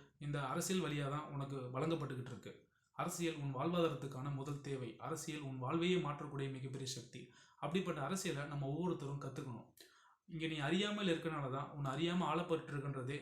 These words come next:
தெரியாம வாழ்ந்துகிட்டு இருக்கோம். இதை பத்தி உனக்கு என்ன அக்கறைன்னு கேட்டீங்கன்னா, நம்மளை விட ரொம்ப சின்ன சின்ன நாடுலாம் ரொம்ப பெருசா பொருளாதார ரீதியாகவும் சரி வளர்ந்து போயிட்டு இருக்கு. நம்ம நாடு பின்னடைவிலேயே இருக்கு.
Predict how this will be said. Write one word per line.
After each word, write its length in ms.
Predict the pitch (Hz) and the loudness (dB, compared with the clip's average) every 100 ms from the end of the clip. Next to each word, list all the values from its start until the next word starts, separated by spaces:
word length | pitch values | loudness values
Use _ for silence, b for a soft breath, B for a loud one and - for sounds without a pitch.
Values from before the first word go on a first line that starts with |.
| - | -6
தெரியாம 380 | 147 143 147 139 | -2 0 2 2
வாழ்ந்துகிட்டு 440 | 123 127 117 - | 0 -2 -4 -8
இருக்கோம். 260 | - - - b b - | -10 -12 -16 b b -4
இதை 160 | 180 | 0
பத்தி 200 | 190 190 | 0 2
உனக்கு 280 | 202 175 180 | 4 4 4
என்ன 120 | 180 | 2
அக்கறைன்னு 340 | 165 160 165 151 | 2 0 0 -2
கேட்டீங்கன்னா, 400 | 139 127 120 135 B B - | -4 -6 -6 -10 B B -4
நம்மளை 320 | 165 202 202 | 0 4 4
விட 120 | 190 190 | 6 6
ரொம்ப 200 | 170 170 | 4 2
சின்ன 180 | 180 196 | 2 2
சின்ன 180 | 190 165 | 2 2
நாடுலாம் 440 | 143 139 135 143 | 0 0 0 0
ரொம்ப 160 | 143 160 | -2 -2
பெருசா 380 | 165 160 151 160 139 | 0 0 0 0 -2
பொருளாதார 380 | 147 165 156 | 0 2 2
ரீதியாகவும் 440 | 143 135 131 131 127 | 2 0 -2 -2 -4
சரி 200 | 120 127 - B B _ _ - | -6 -8 -10 B B _ _ -8
வளர்ந்து 340 | 151 160 175 | -2 0 2
போயிட்டு 300 | 147 147 131 | 0 0 -2
இருக்கு. 200 | 127 123 - | -4 -8 -6
நம்ம 220 | 160 196 | 2 4
நாடு 180 | 190 202 | 4 4
பின்னடைவிலேயே 640 | 185 165 175 185 180 170 165 | 2 2 4 6 6 6 4
இருக்கு. 280 | 135 123 | 2 -2